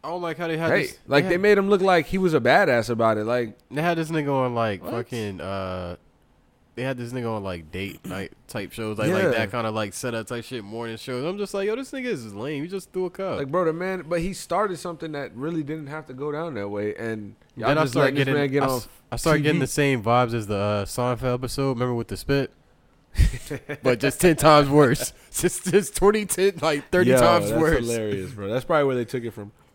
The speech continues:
Speaker 1: But yeah, like, my whole thing, I'm just like, "Yo, how
Speaker 2: That's
Speaker 1: could"
Speaker 2: where, that's where the fan took it from. He's like, "I'm gonna do this like Seinfeld."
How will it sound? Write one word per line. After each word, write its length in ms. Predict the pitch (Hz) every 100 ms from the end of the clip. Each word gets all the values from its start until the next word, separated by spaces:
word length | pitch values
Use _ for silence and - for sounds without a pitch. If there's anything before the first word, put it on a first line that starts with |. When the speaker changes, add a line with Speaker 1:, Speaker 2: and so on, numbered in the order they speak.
| _ 123
Speaker 1:
But 160 | 113
yeah, 200 | 135 139
like, 200 | 123 110 104
my 140 | 131
whole 160 | 147 135
thing, 200 | 143 135
I'm 100 | 139
just 180 | 135 -
like, 220 | 104 92
"Yo, 280 | 95 90 90
how 160 | 107 131
Speaker 2:
That's 120 | 139
Speaker 1:
could" 80 | 156
Speaker 2:
where, 160 | 147 123 _ -
that's 120 | 135
where 120 | 143
the 80 | 127
fan 280 | 110 135 127
took 140 | 117 101
it 60 |
from. 200 | 92 101
He's 140 | 107 107
like, 100 | 104
"I'm 80 | 127
gonna 140 | 120
do 180 | 101 117
this 180 | 113 107
like 140 | 92
Seinfeld." 460 | - 117 131 87